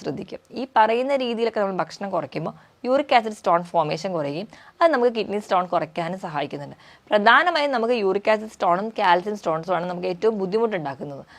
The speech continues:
അപ്പോൾ ഇവ രണ്ടും കൺട്രോൾ ചെയ്ത് യൂസ് ചെയ്യുക, അല്ലെങ്കിൽ ഇവ രണ്ടും നമ്മുടെ ഭക്ഷണത്തിൽ ഒഴിവാക്കിയാൽ തന്നെ ഈ സ്റ്റോൺ ഫോർമേഷൻ ടെൻഡൻസി ഉള്ള ആൾക്കാരിൽ പി-, വീണ്ടും ഒരു സ്റ്റോൺ ഉണ്ടാവാതിരിക്കാൻ വേണ്ടി നമുക്ക് സഹായിക്കും. ഇനി ചില ഭക്ഷണങ്ങളുണ്ട് നമുക്ക് കംപ്ലീറ്റ്ലി സ്റ്റോൺ ഫോർമേഷൻ തടയുന്നത്. അങ്ങനെയൊന്നാണ് ആൻറ്റി ഓക്സിഡൻസ്. ഈ ആൻറ്റി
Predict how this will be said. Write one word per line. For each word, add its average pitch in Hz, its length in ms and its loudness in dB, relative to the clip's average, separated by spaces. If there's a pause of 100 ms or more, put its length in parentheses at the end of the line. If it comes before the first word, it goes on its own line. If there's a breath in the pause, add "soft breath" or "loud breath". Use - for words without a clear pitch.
(200 loud breath)
അപ്പോൾ 240 180 -4
ഇവ 233 80 2 (120)
രണ്ടും 285 260 2
കൺട്രോൾ 202 320 4
ചെയ്ത് 190 200 4 (100)
യൂസ് 160 140 2
ചെയ്യുക, 170 140 2
അല്ലെങ്കിൽ 196 240 0
ഇവ 226 160 0
രണ്ടും 220 180 2
നമ്മുടെ 196 220 -2
ഭക്ഷണത്തിൽ 185 360 -4
ഒഴിവാക്കിയാൽ 202 500 4
തന്നെ 170 160 0 (440 loud breath)
ഈ - 20 0 (140)
സ്റ്റോൺ 226 340 4
ഫോർമേഷൻ 196 400 -2
ടെൻഡൻസി 180 380 -2
ഉള്ള 185 160 2
ആൾക്കാരിൽ 165 380 0 (100)
പി-, 214 220 -6
വീണ്ടും 269 360 2
ഒരു 240 140 4
സ്റ്റോൺ 190 220 0 (140)
ഉണ്ടാവാതിരിക്കാൻ 170 720 2
വേണ്ടി 170 180 -8
നമുക്ക് 233 220 -4
സഹായിക്കും. 160 400 -4 (540 loud breath)
ഇനി 302 120 0 (140)
ചില 285 200 4
ഭക്ഷണങ്ങളുണ്ട് 202 640 4
നമുക്ക് 180 240 -4
കംപ്ലീറ്റ്ലി 202 500 -2
സ്റ്റോൺ 175 240 4 (120)
ഫോർമേഷൻ 170 400 -2
തടയുന്നത്. 143 340 -6 (160)
അങ്ങനെയൊന്നാണ് 226 440 0 (220)
ആൻറ്റി 180 280 -2 (120)
ഓക്സിഡൻസ്. 131 380 -14 (380 loud breath)
ഈ 247 40 2 (140)
ആൻറ്റി 220 260 6